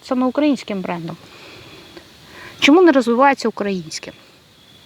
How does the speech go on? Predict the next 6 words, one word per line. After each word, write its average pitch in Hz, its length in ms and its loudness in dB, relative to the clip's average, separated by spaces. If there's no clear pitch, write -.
Сьогодні 262 480 4
їхала 220 380 0
там 196 320 -6
в 180 120 -10
маршрутці, 208 720 -6
включив 190 440 -6